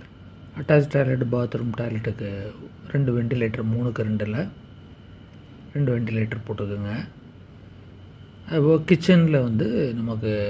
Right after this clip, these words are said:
அஹ், ஒரு நாலுக்கு மூணு இல்ல ஆறுக்கு ரெண்டு மாதிரி அந்த டைல்ஸ் ஒட்டியிருப்போம் குக்கிங் டேபிளுக்கு மேல. அதுக்கு மேல ஒரு வென்டிலேஷன் மாதிரி ஒண்ணு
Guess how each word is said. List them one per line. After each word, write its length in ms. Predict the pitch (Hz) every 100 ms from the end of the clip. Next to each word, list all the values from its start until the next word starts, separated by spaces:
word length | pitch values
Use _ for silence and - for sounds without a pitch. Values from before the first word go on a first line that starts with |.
| 101 101 - - - - - - - - - - - - - - - - -
அஹ், 540 | - 131 123 113 110 107 117
ஒரு 220 | 120 117
நாலுக்கு 540 | 123 131 135 131 127 120 123 127
மூணு 320 | 123 120 117 117 - - - - - - - - - - -
இல்ல 200 | - 135 123
ஆறுக்கு 380 | 123 127 120 123
ரெண்டு 220 | 110 113
மாதிரி 400 | 113 110 113 143 208 - - - - - - - - - - - - - -
அந்த 180 | 135 120 113
டைல்ஸ் 320 | 139 151 139 156
ஒட்டியிருப்போம் 560 | 131 123 110 120 110
குக்கிங் 420 | 113 - 131 131
டேபிளுக்கு 400 | 131 113 117 110
மேல. 440 | 113 107 104 110 -
அதுக்கு 280 | - 135 131
மேல 320 | 113 110 185
ஒரு 220 | 170 113 107 98 95 - - - - - - - - - -
வென்டிலேஷன் 640 | 139 135 131 120 - 117
மாதிரி 220 | 110 113
ஒண்ணு 220 | 117 107